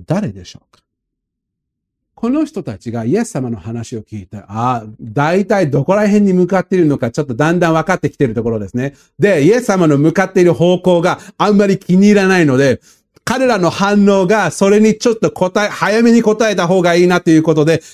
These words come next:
彼らの答えは何かというと、「父のことを話したければ、あなたの父はどうなんですか？」っていう次の質問、八十四節の続きを見ると、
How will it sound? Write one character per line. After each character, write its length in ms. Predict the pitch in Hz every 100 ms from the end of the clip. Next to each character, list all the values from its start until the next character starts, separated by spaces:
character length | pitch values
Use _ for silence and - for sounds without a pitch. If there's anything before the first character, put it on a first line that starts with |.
| -
彼 200 | 202 220
ら 120 | 202
の 120 | 175
答 240 | 165 165 190
え 80 |
は 120 | 165 151
何 240 | 190 208
か 120 | 196
と 80 | 180
い 40 | 147
う 140 | 139
と、 60 | - _ _ _
「父 300 | - - 381
の 160 | 359 262
こ 180 | 156 208
と 100 | 214
を 60 |
話 300 | 160 180 185
し 40 | -
た 120 | 185
け 100 | 160
れ 80 | 139
ば、 120 | 135
あ 120 | 160
な 160 | 220 349
た 120 | 294
の 140 | 226 -
父 240 | - 170
は 100 | 160
ど 200 | 170 190
う 20 |
な 160 | 185 165
ん 20 |
で 140 | 147
す 100 | 135
か？」 160 | 175 185 214
っ 0 |
て 80 | 151
い 80 |
う 60 | 139
次 260 | - 160 165
の 120 | 139
質 140 | -
問、 220 | 147 139
八 300 | 131 151 -
十 160 | 151 147
四 200 | 156 156
節 220 | 151 143
の 120 | 139
続 260 | 131 139 151
き 100 | 156
を 80 | 143
見 80 | 143
る 140 | 135
と、 260 | 156 135